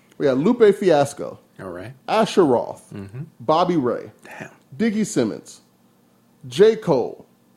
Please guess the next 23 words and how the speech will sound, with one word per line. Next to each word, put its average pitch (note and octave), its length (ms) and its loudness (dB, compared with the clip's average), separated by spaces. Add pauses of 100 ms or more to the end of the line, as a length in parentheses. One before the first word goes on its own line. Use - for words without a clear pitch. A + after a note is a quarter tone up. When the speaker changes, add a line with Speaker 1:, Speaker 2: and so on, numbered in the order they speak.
(120)
Speaker 1:
Charles A3+ 400 4
Hamilton. F#3 500 0 (300)
Wale D#3+ 360 2
and C#3+ 400 0
Pharrell. A2+ 540 -2 (220)
Speaker 2:
I D4+ 80 -2
haven't D#3 200 -2
heard G#2+ 180 -6
Charles C#3 340 -4
Hamilton's A2+ 520 -10
name G2 220 -8
in G2 60 -12
a F#2 80 -14
minute. A2 560 -6
Speaker 1:
That A#3+ 220 8
should - 160 0
tell G#3 140 6
you F3+ 80 6
how F3 100 6
long D3+ 220 6
ago B2+ 120 4
this A2 180 -2
was. - 280 -8